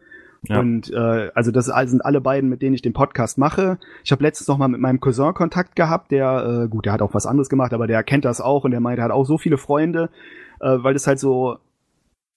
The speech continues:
Speaker 2: ja, so einsteigerfreundlich alles ist und, äh, die Jungs einen halt auch einfach so mitnehmen, so mit ihrer euphorischen, enthusiastischen Art. Das ist halt echt ein super Produkt, was die da schnüren, so, muss man einfach sagen, so, mit
Speaker 1: Ja.
Speaker 2: dem ganzen Drumrum auch.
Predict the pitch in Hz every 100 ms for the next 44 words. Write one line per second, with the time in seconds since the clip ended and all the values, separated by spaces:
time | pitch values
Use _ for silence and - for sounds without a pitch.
0 | 147 139 - - - 131 - - 165 -
1 | 170 160 - 165 156 156 - 139 135 151
2 | 147 - 139 131 127 - 123 123 123 131
3 | 139 139 - 131 120 - 117 117 131 123
4 | 120 - 127 113 110 110 95 113 107 110
5 | - 123 - 135 123 120 120 110 107 -
6 | 127 131 120 123 120 120 127 - 120 107
7 | 123 131 120 120 113 113 - - 110 101
8 | - _ _ _ _ 170 165 - 139 151
9 | - 135 - 110 101 - 107 101 104 95
10 | 92 123 123 110 107 104 110 113 95 104
11 | - - 107 - 117 - 107 107 123 113
12 | 127 110 104 -